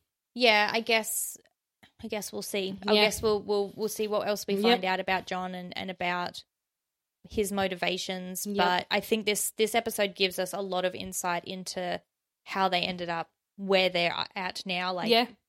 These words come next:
Speaker 1: the
Speaker 2: Mentally.
Speaker 1: their relationship, why it is the way that it is, this
Speaker 2: Yep.
Speaker 1: kind of really close relationship that they have as siblings.
Speaker 2: Yep.
Speaker 1: Um, and that's because Dean raised Sam.
Speaker 2: Yeah,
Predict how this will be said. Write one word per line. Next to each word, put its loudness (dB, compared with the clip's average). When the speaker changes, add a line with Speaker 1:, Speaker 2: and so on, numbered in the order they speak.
Speaker 1:
the 0
Speaker 2:
Mentally. 2
Speaker 1:
their 6
relationship, 0
why 2
it -2
is -4
the -4
way -2
that -6
it -10
is, -4
this -4
Speaker 2:
Yep. 2
Speaker 1:
kind -6
of -14
really -4
close -6
relationship -6
that -10
they -2
have -6
as -4
siblings. -6
Speaker 2:
Yep. -4
Speaker 1:
Um, -4
and -6
that's -8
because -10
Dean -6
raised 4
Sam. -10
Speaker 2:
Yeah, -2